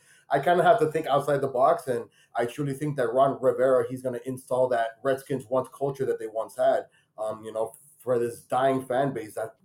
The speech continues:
that's been trying to, um, have something to be happy about, and I truly feel like Ron Rivera is that guy.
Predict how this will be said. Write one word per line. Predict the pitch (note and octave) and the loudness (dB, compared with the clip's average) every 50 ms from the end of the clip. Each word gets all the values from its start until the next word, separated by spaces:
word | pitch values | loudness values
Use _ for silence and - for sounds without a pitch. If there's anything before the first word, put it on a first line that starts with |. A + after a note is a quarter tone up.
| F#2 _ | -18 _
that's | - A2+ A2+ - | -6 -6 -6 -4
been | - A#2 A2+ | -8 -8 -8
trying | - - A2+ A2+ A#2 B2 B2 A#2+ A#2+ | -8 -8 -6 -4 -4 -2 -4 -6 -8
to, | - B2 A#2 A2 - _ _ _ _ _ _ _ - | -10 -12 -12 -12 -16 _ _ _ _ _ _ _ -8
um, | G#2+ G#2+ G#2+ G#2 G2+ | -8 -8 -8 -8 -10
have | - C3 C3+ C3 C3 - | -4 -2 0 0 -2 -2
something | - - C#3 C3+ C3+ B2+ A#2+ A2+ | -4 -2 0 0 0 -2 -6 -12
to | A2+ G#2+ | -12 -12
be | A#2 | -10
happy | G2+ A2+ A2+ C3 B2+ B2+ A#2 | -8 -4 -4 -4 -2 -4 -6
about, | G2 G2+ G2+ G2+ G#2 G2+ F#2+ | -4 -2 -2 -2 -2 -4 -8
and | G#2 G2+ | -10 -12
I | G2+ | -12
truly | G2 - - B2+ A#2+ A#2+ | -14 -14 -16 -14 -14 -14
feel | - - - - | -14 -10 -10 -6
like | A2+ A2 G2+ F#2 | -6 -6 -6 -4
Ron | G#2 A2 A2+ A2+ G#2 | -4 -2 -2 -2 -4
Rivera | G#2 F#2+ G#2+ A2+ G#2+ G#2 G#2 G2 | -8 -6 -6 -4 -4 -4 -4 -6
is | G2+ G2+ - | -8 -12 -10
that | G2 F#2+ F#2 | -10 -10 -8
guy. | F#2+ G2+ G2+ G2 | -8 -10 -10 -10